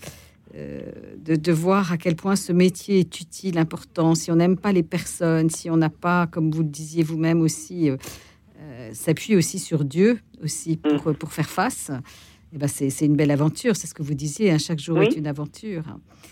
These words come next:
Speaker 2: Mm.
Speaker 1: Et puis, euh, voilà, non, c'est magnifique, hein. C'est, c'est vrai que vous avez la chance aussi, vous, comme Dominique, d'être dans des métiers où on se pose pas la question de son utilité.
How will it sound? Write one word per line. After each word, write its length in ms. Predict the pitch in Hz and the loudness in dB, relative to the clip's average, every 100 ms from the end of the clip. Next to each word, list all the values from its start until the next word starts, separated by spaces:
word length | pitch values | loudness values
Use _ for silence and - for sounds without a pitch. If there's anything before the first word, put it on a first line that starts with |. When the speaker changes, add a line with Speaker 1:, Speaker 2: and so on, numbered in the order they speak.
| - - | -12 -4
Speaker 2:
Mm. 160 | 135 135 | -2 2
Speaker 1:
Et 120 | 165 | 0
puis, 560 | 160 - - 190 190 180 | 0 -6 -4 -2 2 4
euh, 280 | 156 151 151 | 4 4 2
voilà, 360 | 156 165 139 160 | 4 4 2 2
non, 160 | 156 | 0
c'est 140 | 175 185 | 0 0
magnifique, 600 | 185 190 185 170 175 - | 4 2 0 -8 -10 -6
hein. 140 | 135 151 | -6 -6
C'est, 420 | 160 185 175 170 | -2 4 6 6
c'est 160 | 160 180 | 4 2
vrai 160 | 208 | 2
que 60 | 190 | 2
vous 140 | 190 | 2
avez 120 | 180 175 | 2 4
la 120 | 160 | 2
chance 360 | - 277 294 190 | 2 2 2 -2
aussi, 240 | - 220 | -10 -6
vous, 240 | 180 175 | -2 -2
comme 180 | 240 196 | 2 2
Dominique, 520 | 165 165 165 202 262 - | 2 2 2 0 -4 2
d'être 200 | 185 165 | 2 4
dans 120 | 180 | 0
des 120 | 170 | 2
métiers 480 | 165 165 - 240 - | 0 -2 -2 0 0
où 140 | 185 | 0
on 40 | 175 | -2
se 100 | - | 0
pose 180 | 196 | -4
pas 120 | - 226 | 0 2
la 100 | 202 | 4
question 380 | 208 - 226 | 2 0 0
de 80 | 220 | 2
son 220 | 185 196 196 | 2 6 6
utilité. 560 | 196 - 180 - 185 | 6 0 -8 -8 -8